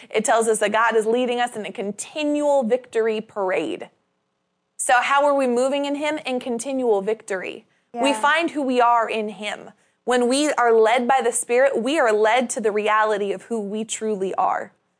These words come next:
Speaker 1: We're led to
Speaker 2: Yeah.
Speaker 1: freedom. We're led to peace. We're led to joy. We're led to the glory.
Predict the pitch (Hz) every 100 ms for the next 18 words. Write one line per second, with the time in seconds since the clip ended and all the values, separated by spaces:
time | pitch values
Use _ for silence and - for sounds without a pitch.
0 | _ 220 254 247 220 208 262 220 247 269
1 | 285 285 240 220 220 202 196 - 220 247
2 | 262 - - _ - 233 214 208 - 175
3 | 202 220 262 277 277 - _ 233 240 233
4 | 220 - 196 180 190 202 226 254 269